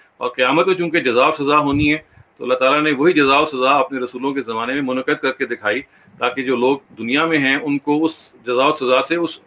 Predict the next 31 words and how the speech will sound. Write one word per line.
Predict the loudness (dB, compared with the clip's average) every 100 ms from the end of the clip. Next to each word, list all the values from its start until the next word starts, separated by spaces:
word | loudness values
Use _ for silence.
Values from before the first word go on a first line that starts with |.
| -2
आखिरी | -2 0 0 2
जज़ा | 2
और | 0
सज़ा | 0 0
की | 0 -6
तरफ | -10 -10
ध्यान | -8 -6 -6 -10
हो। | -20 _ _ _ _ _
तो | -4
ये, | 2 2 0
अ, | -8 _ 0
जो, | 2 2 2 2 2 0 -4
अ, | -8
दीन | -8 -2 2 2
से | 2
बाहर | 2 2 0
निकलने | -2 -2 0
का | 0
मामला | 0 0 0 0
है, | 0
ये | 0 0
एक | -2
ख़ास | -4 0 0 0 2
दौर | 2 2 -4
में | -8 -8 _ _ _
उस, | -8 -6 -10 -14
अ, | _
पस | 0 0 0 -4 -4
मंज़र | -4 -2 -2
में | -4
था। | -4 -4